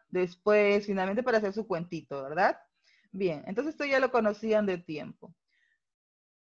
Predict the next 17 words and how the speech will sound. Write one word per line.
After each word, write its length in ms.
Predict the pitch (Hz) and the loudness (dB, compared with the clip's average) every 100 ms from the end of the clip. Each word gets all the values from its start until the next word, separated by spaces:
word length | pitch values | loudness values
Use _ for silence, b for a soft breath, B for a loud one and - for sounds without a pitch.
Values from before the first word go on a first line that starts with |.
| _ _ _ _ - | _ _ _ _ -10
Primero, 580 | 214 247 294 294 240 240 | -4 0 2 4 4 4
en 100 | 220 | 2
primer 260 | 185 180 | 0 0
lugar, 500 | 175 170 208 208 208 - - | 0 4 6 6 2 -6 -8
en 140 | 185 | -6
segundo 400 | 175 160 156 147 | -6 -6 -6 -6
lugar, 520 | 147 165 196 196 214 - - | -4 2 4 4 0 -8 0
antes, 480 | 196 233 196 175 175 | 2 2 0 -4 -4
después, 600 | 160 - 208 202 208 - | -8 -2 0 0 0 -10
finalmente, 720 | 170 156 165 190 190 170 165 | -8 -6 -6 -4 -6 -6 -10
por 260 | - 156 190 | -6 0 2
último, 640 | 214 185 151 156 160 - | 2 0 -10 -10 -10 -8
a 160 | - 175 | -4 -2
continuación, 840 | 170 151 147 147 151 208 196 180 - | -2 -6 -10 -12 -4 0 0 -2 -12
seguidamente, 1080 | - 160 147 147 147 165 226 214 175 165 - _ _ _ _ _ | -12 -12 -10 -10 -8 -2 -2 -2 -4 -10 -14 _ _ _ _ _
y 140 | 196 | -2
así. 340 | 175 170 - | -2 -2 -10